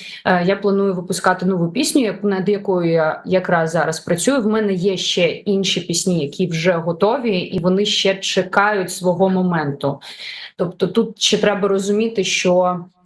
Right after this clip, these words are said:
м, завжди є переживання з приводу того, чи випустити це окремим синглом, чи випустити це в альбомі, наприклад. Чи ви-, зайде воно таким чином, чи таким. І ось є пісні,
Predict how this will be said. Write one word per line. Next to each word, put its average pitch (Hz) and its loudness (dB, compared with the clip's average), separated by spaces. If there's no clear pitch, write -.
м, 180 2
завжди 180 0
є 208 0
переживання 208 0
з - -8
приводу 196 0
того, 202 2
чи 208 -2
випустити 214 -2
це 208 2
окремим 220 2
синглом, 233 0
чи - 0
випустити 226 0
це 208 0
в 208 -4
альбомі, 156 0
наприклад. - -4
Чи - 0
ви-, 190 2
зайде 202 2
воно 220 0
таким 214 0
чином, 185 -2
чи 185 -2
таким. 160 0
І 196 2
ось 196 0
є 214 4
пісні, 208 -2